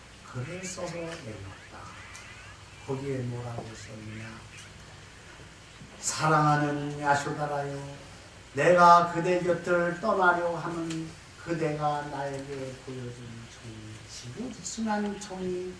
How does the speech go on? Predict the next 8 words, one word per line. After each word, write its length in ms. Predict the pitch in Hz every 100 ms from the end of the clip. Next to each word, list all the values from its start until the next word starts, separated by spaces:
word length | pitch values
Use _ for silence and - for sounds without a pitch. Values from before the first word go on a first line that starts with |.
| - -
적어서가 800 | 135 135 135 131 123 123 123 -
아닙니다. 600 | 110 95 87 - - - - - - - - - - - - - - - -
내가 500 | 135 160 170 170 170
그대 240 | 170 175 170
곁을 500 | 170 170 180 175 175
떠나려 540 | 196 185 175 175 170
하면 500 | 175 185 170 170 175 -
그대의 720 | 151 175 175 175 165 165